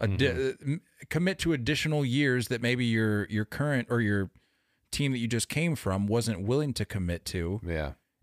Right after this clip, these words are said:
Speaker 1: And make your move. And that's what he did. And I think you throw in the elements again, the, the fact that the Mets are just the, the circus,
Speaker 2: Mm-hmm.
Speaker 1: uh, getting a little better, but still a circus.
Speaker 2: Mm-hmm.
Speaker 1: I,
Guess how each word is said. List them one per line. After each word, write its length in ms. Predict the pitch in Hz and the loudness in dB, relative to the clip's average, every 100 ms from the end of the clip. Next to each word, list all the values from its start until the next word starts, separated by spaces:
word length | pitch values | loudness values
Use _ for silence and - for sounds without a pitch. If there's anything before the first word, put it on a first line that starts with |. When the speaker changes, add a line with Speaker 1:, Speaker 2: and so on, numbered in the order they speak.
| _ | _
Speaker 1:
And 280 | 139 143 131 _ _ _ _ _ - | 0 0 -2 _ _ _ _ _ -2
make 280 | 127 156 | 0 0
your 100 | 175 | 0
move. 400 | 180 208 208 92 - | 2 4 2 0 0
And 140 | 113 | 2
that's 180 | 135 - | 2 2
what 160 | 170 175 | 0 2
he 120 | 175 | 0
did. 360 | 139 123 170 165 | 2 2 0 0
And 120 | 147 | 0
I 100 | 143 | 2
think 280 | 143 165 156 | 2 0 0
you 100 | 160 | -2
throw 280 | 143 165 165 | 0 4 4
in 60 | 165 | 2
the 120 | 160 | 2
elements 380 | 147 165 165 - | 2 4 2 0
again, 560 | 139 180 196 131 143 127 | 0 2 4 2 0 -2
the, 180 | 139 - | -4 -4
the 240 | - 120 | -6 -4
fact 360 | 117 127 135 - | 0 2 2 0
that 120 | 135 | -4
the 80 | 127 | -2
Mets 360 | 110 131 143 - | 0 0 -2 -2
are 80 | 120 | -2
just 280 | 113 113 - _ _ _ _ _ _ _ - | -2 -2 -6 _ _ _ _ _ _ _ -4
the, 80 | 120 82 92 | -4 -2 -2
the 60 | |
circus, 720 | - - 185 - 95 104 - - _ _ - | 0 4 2 2 -2 -2 -2 -4 _ _ -10
Speaker 2:
Mm-hmm. 280 | 87 87 82 80 _ - | -6 -6 -6 -10 _ -8
Speaker 1:
uh, 280 | - 101 202 - | -6 -6 -10 0
getting 180 | 226 220 | 0 2
a 40 | |
little 140 | 196 | 0
better, 360 | 170 120 101 123 - | 0 0 -2 -6 -6
but 120 | - 151 | -4 -2
still 240 | - 175 | 2 2
a 40 | - | 2
circus. 560 | - 98 - 92 - - _ | 0 0 -2 -4 -6 -10 _
Speaker 2:
Mm-hmm. 260 | 92 85 80 78 _ _ _ _ _ _ _ - | -10 -8 -8 -12 _ _ _ _ _ _ _ -4
Speaker 1:
I, 120 | 139 | -4